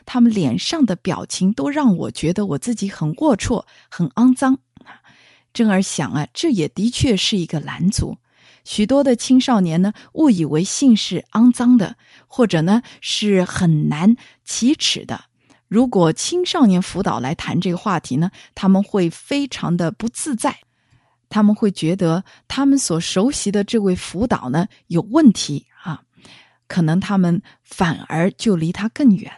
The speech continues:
了。而这呢，完全基于青少年辅导是怎么去谈，这是很重要的。是不是用一种调侃的、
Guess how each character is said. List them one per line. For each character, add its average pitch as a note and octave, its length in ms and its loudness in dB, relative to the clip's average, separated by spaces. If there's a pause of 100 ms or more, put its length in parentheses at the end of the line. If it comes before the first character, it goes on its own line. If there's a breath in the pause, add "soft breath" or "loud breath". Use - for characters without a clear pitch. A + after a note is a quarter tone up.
了。 - 180 -16 (960 soft breath)
而 C#4+ 280 2 (380 soft breath)
这 G4 300 2
呢， B3 220 6 (180)
完 A3 240 2
全 G#3 240 2
基 C#4+ 340 0
于 F#3 300 0
青 E4 260 -6
少 C#4+ 180 0
年 F#3+ 200 2
辅 G#3+ 180 -6
导 F#3 180 -4
是 G3+ 280 -8
怎 C4+ 280 -2
么 C3+ 280 -2
去 - 240 -4
谈， - 520 -4 (540 soft breath)
这 B3+ 140 -2
是 G#3+ 120 -2
很 E3+ 220 -4
重 B3+ 300 2
要 F#3 200 0
的。 - 140 -12 (720)
是 - 260 -2
不 D4 140 -2
是 D4 260 0
用 C4+ 240 4
一 B3 140 6
种 D#3+ 280 -2 (200 soft breath)
调 F#3 340 0
侃 C3+ 400 -4
的、 E3+ 240 0